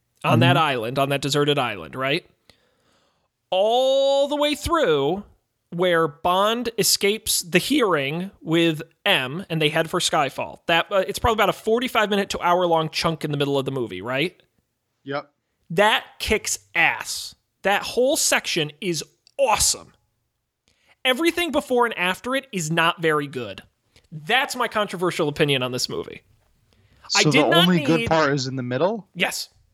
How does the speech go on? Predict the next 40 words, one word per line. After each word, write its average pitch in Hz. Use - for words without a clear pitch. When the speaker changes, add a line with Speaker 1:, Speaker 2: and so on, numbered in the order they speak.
Speaker 2:
So 143
the -
opposite 139
of 120
Casino 120
Royale. 98
Speaker 1:
Yes. -
Speaker 2:
<laughs> -
Whereas 170
Speaker 1:
'Cause, 269
Speaker 2:
Casino 175
Speaker 1:
'cause 175
here's 160
the 151
Speaker 2:
Royale, 143
Speaker 1:
thing. 147
Speaker 2:
yeah, 139
the 127
beginning 160
and 151
the 139
end 147
were 117
great. 104
Speaker 1:
I, -
I 226
wrote 254
in 262
my 254
notes, 247
this 247
film 294
takes 247
way 233
too 233
long 214
to 196
kick -
into 208
gear. 170